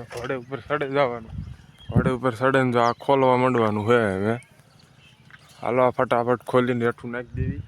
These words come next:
કાપડ છોડે નાખ્યા, પાર્ટીશન ને કાપડ ને બધું છોડે ને ખાલી થઈ ગયું હાવ. હવે આ બધું લોખંડ પાડવાનું બાકી રહ્યું. આ એન્ટ્રી ગેટ, આ ગેટ ને બધું ખોલી નાખ્યું. જો અહીં ઢગલો કર્યો, આ ફૂલડા છે,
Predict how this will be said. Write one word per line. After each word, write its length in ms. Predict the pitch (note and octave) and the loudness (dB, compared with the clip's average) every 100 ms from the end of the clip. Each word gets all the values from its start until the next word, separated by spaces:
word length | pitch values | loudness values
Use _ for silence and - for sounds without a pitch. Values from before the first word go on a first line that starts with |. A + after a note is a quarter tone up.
| - - - | -18 -18 -10
કાપડ 300 | D#3 D3+ D3+ | -6 -2 -2
છોડે 300 | D3+ E3 E3 | 2 2 2
નાખ્યા, 540 | D#3+ D#3 C3+ C#3+ C#3+ C#3 - _ _ - _ _ _ - | 0 0 2 4 4 0 -8 _ _ -20 _ _ _ -2
પાર્ટીશન 540 | C3+ - D3+ C3+ C#3+ C#3+ | -2 2 0 2 -2 0
ને 80 | C#3 | 0
કાપડ 360 | C3 C3 D3 C#3+ | 0 0 -2 -2
ને 120 | C#3 | -2
બધું 300 | C3+ C#3 C3+ | -2 -2 -4
છોડે 280 | B2+ C#3 C#3+ | -2 0 0
ને 80 | C3 | -2
ખાલી 320 | C3 C3+ C3 | 0 0 0
થઈ 140 | C3+ C3+ | -4 -2
ગયું 200 | C#3 A#2 | -2 2
હાવ. 240 | B2+ A#2+ A2 - - _ - | 2 2 -2 -12 -20 _ -8
હવે 120 | A#2 B2+ | -2 0
આ 80 | |
બધું 260 | A#2+ C3+ C3+ | 0 0 0
લોખંડ 340 | C3 B2+ C#3 A#2+ | 0 0 -2 0
પાડવાનું 420 | B2+ B2+ B2 A#2+ | 0 0 -2 -2
બાકી 340 | B2 A#2 B2 | -4 -2 -2
રહ્યું. 220 | A#2 A2+ | 0 0
આ 200 | A2+ A2+ | 0 -2
એન્ટ્રી 280 | B2 B2+ C3 | -4 -2 -2
ગેટ, 380 | A#2+ B2+ B2 - - _ _ _ _ _ - | -2 -2 -2 -6 -14 _ _ _ _ _ -14
આ 60 | A#2 | -6
ગેટ 280 | B2+ C3 | -4 -2
ને 100 | C3 | -4
બધું 320 | B2+ B2+ B2+ - | -6 -6 -6 -2
ખોલી 220 | C#3+ C#3+ | 0 2
નાખ્યું. 380 | C3 G#2+ A2 A2 | 0 0 -6 -2
જો 80 | A#2 | 0
અહીં 180 | A#2 A2 | 0 0
ઢગલો 300 | A#2 B2 A#2+ | 0 2 0
કર્યો, 300 | A2+ B2+ B2 | 0 0 2
આ 100 | A#2 | 0
ફૂલડા 460 | - - B2+ B2 A#2 | -2 -2 0 2 4
છે, 140 | A#2+ | 4